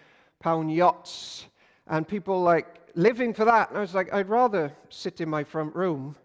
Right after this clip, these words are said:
um, and just talk about things of God with people." That, that's where I'm at. I've just seen,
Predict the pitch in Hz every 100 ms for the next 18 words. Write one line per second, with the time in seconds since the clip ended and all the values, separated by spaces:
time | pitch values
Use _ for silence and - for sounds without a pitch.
0 | _ _ _ _ _ - 151 151 147 147
1 | 147 156 - 165 151 139 139 131 - 143
2 | 135 139 185 180 151 - 147 - 135 131
3 | - 175 - - 170 165 165 214 226 -
4 | 180 - 208 - - - 269 208 165